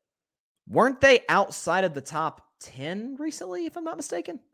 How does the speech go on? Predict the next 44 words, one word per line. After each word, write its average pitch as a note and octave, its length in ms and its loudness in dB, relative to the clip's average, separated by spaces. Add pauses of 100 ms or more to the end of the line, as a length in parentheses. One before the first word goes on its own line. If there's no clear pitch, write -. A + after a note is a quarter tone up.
(320)
Let's - 120 -2
see. D#3 140 -2
How, F3+ 240 0
how A3 240 2
low A3 320 6
did, D3 240 0
did D3 140 0
Alabama D3+ 480 2
get? G#2+ 220 0
I, C3+ 180 -2
I D#3+ 60 -2
gotta E3+ 160 -2
check, D3 320 -2 (1000)
uh, G#2 120 -8
where C#3+ 240 4
they C#3 80 4
were B2+ 120 2
at. A#2 140 4
Obviously D3+ 340 2
got C#3 180 2
the C3+ 100 0
Iron C3 240 0
Bowl A#2+ 240 2
on A2+ 240 -4
Saturday, G#2 680 0 (880)
which C3 200 -4
usually F3 240 4
is, C3+ 80 2
like, C3+ 100 -2
a B2 60 -4
must-watch C3 500 0
game C3 220 -2
because A2+ 380 -6 (320)
those B2+ 260 2
tend C3 220 -2
to A#2 40 -2
be A2+ 200 0
classic B2 580 2
battles, B2+ 360 2
especially B2+ 340 -4
in - 20 -6
the A#2+ 60 -2
last A#2 240 0
decade. B2+ 380 0